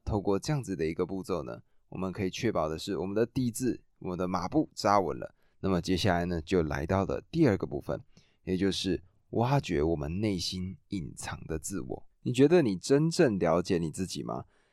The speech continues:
那在看这本书之前呢，其实我呢对于观察自己这件事情呢是有一些了解，但呢我觉得我没有到非常非常的懂得这件事情。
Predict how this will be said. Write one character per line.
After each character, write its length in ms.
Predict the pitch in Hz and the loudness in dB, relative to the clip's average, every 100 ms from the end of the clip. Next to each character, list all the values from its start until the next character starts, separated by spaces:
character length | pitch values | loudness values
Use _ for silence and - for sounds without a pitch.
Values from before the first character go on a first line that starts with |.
| _ | _
那 260 | - 104 95 | 2 4 4
在 240 | 90 101 | 6 4
看 180 | 92 117 | 6 2
这 120 | 104 | 2
本 120 | 98 85 | 0 0
书 160 | 104 | -4
之 160 | 98 101 | -4 -2
前 220 | 87 87 | 0 0
呢， 80 | 90 | 0
其 160 | 101 | 0
实 240 | 107 117 120 _ _ - | 4 4 2 _ _ 2
我 140 | 120 | 6
呢 160 | 127 135 | 6 4
对 200 | - 127 | 6 6
于 80 | 110 | 6
观 240 | - 151 156 | 6 4 6
察 180 | 135 | 0
自 140 | 98 117 | 0 -2
己 80 | 90 | 0
这 60 | |
件 200 | 101 95 | 2 2
事 140 | 98 92 | 0 -4
情 200 | 92 76 | -4 -4
呢 220 | 73 64 | -4 -4
是 340 | - 90 76 | -6 -6 -4
有 200 | 80 123 | 2 4
一 20 | 185 | 6
些 140 | 202 | 8
了 160 | 160 135 | 8 8
解， 220 | 131 - _ _ | 4 0 _ _
但 200 | 135 113 | 4 6
呢 160 | 98 92 | 4 0
我 160 | 90 | 0
觉 200 | 92 98 | 0 -2
得 180 | 90 98 | 4 4
我 140 | 92 85 | 4 0
没 160 | 107 | 0
有 100 | 110 | 2
到 260 | 98 98 90 _ _ - | 6 6 4 _ _ 6
非 200 | 165 190 | 6 8
常 220 | - 92 | 2 0
非 180 | 107 104 | 2 2
常 160 | 95 | 0
的 120 | 85 | -4
懂 340 | 85 107 87 87 | 0 0 0 -2
得 160 | 90 | -2
这 140 | 92 98 | 0 0
件 160 | 92 | 0
事 180 | 82 87 | -2 -4
情。 240 | - 78 | -6 -8